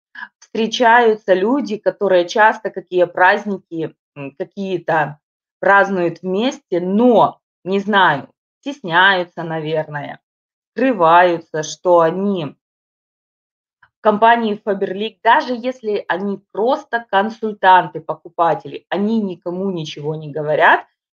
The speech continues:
и в итоге у меня, допустим, произошла встреча, и первое, что они всегда говорят: «О, привет, ты тоже здесь?» И начинается: «Ой, я здесь уже давно», «Ой, а я недавно» и так далее.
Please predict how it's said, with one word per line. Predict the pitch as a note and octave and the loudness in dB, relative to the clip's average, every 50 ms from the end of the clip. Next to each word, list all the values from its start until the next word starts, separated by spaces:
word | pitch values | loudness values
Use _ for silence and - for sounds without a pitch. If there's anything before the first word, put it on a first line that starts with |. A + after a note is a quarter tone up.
| _ - | _ -6
и | - G3 | 0 4
в | G3+ G3+ | 4 4
итоге | G3+ - G3+ F3+ E3+ E3+ E3 D3+ D#3+ - - _ _ _ _ _ - | 4 4 4 4 4 4 2 -2 -2 -2 -4 _ _ _ _ _ -2
у | F#3+ | 0
меня, | G3 G3 F#3 F3+ E3+ E3 | 0 2 2 2 2 2
допустим, | E3 E3 D#3 - F3 F3 E3 - D#3+ D#3 D3+ | 2 0 -2 -2 -6 -6 -6 -6 -10 -8 -4
произошла | D#3+ E3 E3 D#3+ - D#3+ - - C4 C#4+ E4 | -4 -4 -4 -4 -8 -10 -8 -2 2 2 2
встреча, | D#4+ - - C#4+ C#4+ C4+ C4 - - F#3+ | 2 0 -6 -6 -4 -4 -4 -2 -2 -4
и | F3 E3+ | -4 -4
первое, | E3+ - F#3 E3+ - D3 D3+ D3 | -4 0 0 2 2 2 0 -2
что | D3 - - D#3 | -4 -6 -6 -6
они | D3+ D#3 D3+ D3 | -6 -6 -8 -10
всегда | - D#3 D3+ D#3 D#3 | -10 -6 -6 -4 -4
говорят: | - D3 D3+ E3+ F3+ - _ - | -2 -2 0 0 -2 -2 _ -6
«О, | A#3+ B3+ C#4 E4+ | 0 2 2 2
привет, | E4 - - - G3+ A3+ A3 G3+ G3+ - | 2 0 -6 -4 0 0 0 0 0 -2
ты | G3 F#3+ | -10 -10
тоже | - - B3 D4 C4 B3 A#3 | -4 -2 -2 0 0 -2 -4
здесь?» | G#3 F#3+ E3+ E3 D#3+ D#3 D3+ D3+ - | -4 -6 -6 -6 -6 -6 -6 -8 -10
И | F#3 | -8
начинается: | F#3 F3+ - - E3 E3 E3 D#3+ - - - | -8 -8 -8 -8 -6 -6 -6 -8 -10 -6 2
«Ой, | - G4 F#4 B3+ G3+ | 2 4 4 4 2
я | F#3+ G#3+ B3+ D4 B3 | 2 2 2 2 0
здесь | G3+ A#3+ C4 - - | -2 -6 -6 -6 -8
уже | F#3+ F3+ F3+ G3+ G#3 G#3+ | -10 -4 -2 -2 -2 0
давно», | G3 G3 G3 F3+ F3+ D#3+ C#3+ D#3 D#3 D3 - _ _ _ _ _ _ _ _ - | 2 0 0 0 -2 -6 -6 -4 -4 -6 -8 _ _ _ _ _ _ _ _ 2
«Ой, | - A3+ G#3 F#3 E3+ | 4 6 6 6 6
а | D#3 | 4
я | D#3 F#3+ A3+ D4 D#4+ | 4 4 4 4 4
недавно» | C4+ G#3+ F3 D#3+ E3 E3 F#3 G#3 A3+ A#3 A#3 A3 G3+ F#3+ F3+ F3 D#3+ - | 2 0 0 2 4 4 6 6 6 4 2 0 -2 -2 -2 -2 -2 -6
и | - - - | -10 -12 -12
так | E3+ - - | -12 -10 -6
далее. | - D#3+ D#3+ D#3 D3 D3 - | -4 -2 -2 -2 -4 -8 -10